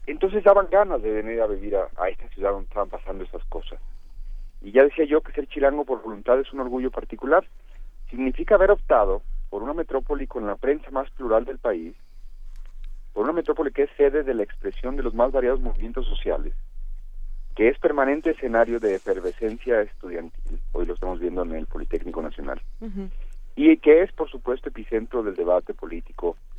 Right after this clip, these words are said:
Speaker 1: en el que inciden académicos e intelectuales. Pues supongo que son ilusiones que genera el centralismo,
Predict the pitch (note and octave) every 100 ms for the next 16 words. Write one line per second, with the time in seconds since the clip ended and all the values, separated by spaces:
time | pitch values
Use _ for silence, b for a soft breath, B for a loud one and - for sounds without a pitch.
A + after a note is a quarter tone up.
0 | - - - F2 E2+ F#2 - - A2+ A2
1 | F2+ - E2 F2+ - F2+ E2 D#2+ - -
2 | - - - - - - - - - -
3 | - - - - - - - - - -
4 | - - A2 - - G2 C3 D#3 - C3+
5 | D3 C3+ C3+ C3+ - - A2 A#2 B2 -
6 | G2+ G#2+ C3+ C#3+ B2 B2